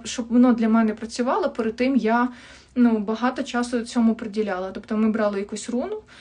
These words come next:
потім тиждень з нею працювали. Так? Тобто ви, е, робите руну сильною тоді, коли ви маєте великий досвід її використання. Кожного разу вона прац-, спрацьовуватиме швидше.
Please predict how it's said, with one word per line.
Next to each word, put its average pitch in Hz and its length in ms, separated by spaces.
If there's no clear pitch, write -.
потім 262 300
тиждень 240 260
з 208 100
нею 214 180
працювали. 202 600
Так? 240 220
Тобто 233 240
ви, 247 380
е, 214 120
робите 226 440
руну 233 260
сильною 226 420
тоді, 240 280
коли 247 360
ви 226 240
маєте 233 360
великий 226 360
досвід 240 320
її 226 100
використання. 208 640
Кожного 233 360
разу 320 200
вона 254 120
прац-, 233 320
спрацьовуватиме 233 760
швидше. 170 500